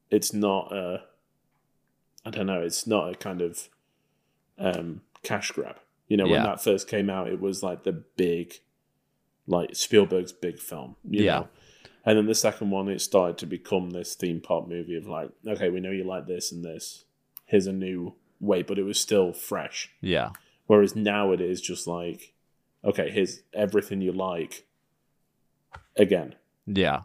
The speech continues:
Speaker 1: It is like going back to the same theme park, but it's not as good. So
Speaker 2: Well,
Speaker 1: I do
Speaker 2: and, uh, I, I think the, the studios that try to make, like, if they do make a new property,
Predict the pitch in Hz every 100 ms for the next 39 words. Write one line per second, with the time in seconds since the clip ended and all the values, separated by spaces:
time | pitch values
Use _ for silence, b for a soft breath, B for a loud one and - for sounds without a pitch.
0 | - 104 101 107 98 107 95 92 98 95
1 | - - 90 - 95 87 92 92 87 82
2 | 90 80 - 90 64 - 82 73 - B
3 | 113 120 117 95 110 107 104 104 98 92
4 | - 101 90 104 101 120 107 - - _
5 | _ _ _ _ _ _ _ 101 95 90
6 | 82 76 - - - 98 95 87 - _
7 | _ - - 123 113 110 98 90 95 90
8 | - 98 90 85 87 82 87 - - -
9 | _ _ _ - 104 101 90 92 85 107
10 | 104 95 92 85 78 - 76 73 71 67
11 | 64